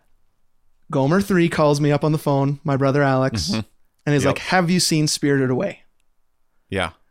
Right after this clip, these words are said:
Speaker 1: And I said, "Pfft, no. What is that, like a cartoon anime? I don't, I don't wanna see that." And
Speaker 2: Yeah.
Speaker 1: he's like, "You gotta trust me.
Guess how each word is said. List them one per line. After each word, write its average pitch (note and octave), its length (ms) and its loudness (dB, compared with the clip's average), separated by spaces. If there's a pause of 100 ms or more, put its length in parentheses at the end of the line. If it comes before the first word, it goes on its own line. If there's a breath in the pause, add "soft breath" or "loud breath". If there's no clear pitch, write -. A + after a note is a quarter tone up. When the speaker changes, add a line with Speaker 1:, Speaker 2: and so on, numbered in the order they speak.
(120)
Speaker 1:
And D3 80 0
I D3+ 60 2
said, D3 300 -2 (120)
"Pfft, - 300 -6 (200)
no. D3 420 -2 (240)
What D#3+ 100 0
is D3 80 0
that, D3+ 140 0
like C3+ 160 -2
a C3+ 100 -4 (140)
cartoon D#3+ 720 0
anime? D#3+ 560 0 (680 soft breath)
I E3 100 2
don't, D#3+ 240 2
I C#3+ 80 2
don't E3 140 2
wanna C#3+ 160 0
see C#3 240 -2
that." C#3 340 0 (840)
And - 100 -6
Speaker 2:
Yeah. A2+ 60 2
Speaker 1:
he's C#3+ 100 0
like, C3 260 -2 (320)
"You C#3+ 120 -6
gotta E3 260 2
trust - 360 -2
me. D3 240 -8